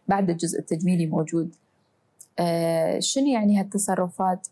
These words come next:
صرت أستغرب اللي هي what the hell is going on؟ <laughs> مع العلم إنه إيش قد ما الناس تكون ذات وعي وأوقات تعطيك نظرة اللي هي أوف، اللي هي رهيبة، بس deep inside مو ضروري.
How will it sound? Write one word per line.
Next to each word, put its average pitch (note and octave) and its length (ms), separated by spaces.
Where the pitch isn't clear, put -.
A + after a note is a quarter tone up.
صرت - 680
أستغرب F#3+ 560
اللي F3+ 320
هي F#3 280
what G3+ 120
the G3+ 120
hell F#3+ 280
is - 60
going - 320
on؟ F4 80
<laughs> - 760
مع F#3 120
العلم A#3 360
إنه F#3+ 540
إيش F#3 120
قد A#3+ 120
ما B3+ 100
الناس A#3 300
تكون G#3 560
ذات G3 340
وعي F#3 420
وأوقات F3+ 460
تعطيك F#3 340
نظرة F3 360
اللي D#3+ 180
هي F#3 220
أوف، - 520
اللي F3 280
هي F#3+ 440
رهيبة، F3+ 580
بس F3 100
deep A3 220
inside B3+ 440
مو A3+ 180
ضروري. B3 480